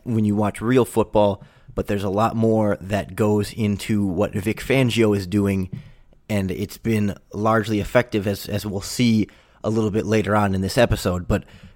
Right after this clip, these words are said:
the one criticism I do wanna point out for Vic Fangio, this is not a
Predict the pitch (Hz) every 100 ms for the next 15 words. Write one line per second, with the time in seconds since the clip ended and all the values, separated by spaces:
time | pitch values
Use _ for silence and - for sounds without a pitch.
0 | - 123 131 180 175 - 156 139 127 110
1 | 107 131 - _ - - 113 101 98 123
2 | 123 110 - 113 104 - 98 98 - 98
3 | 92 92 127 113 127 127 117 110 98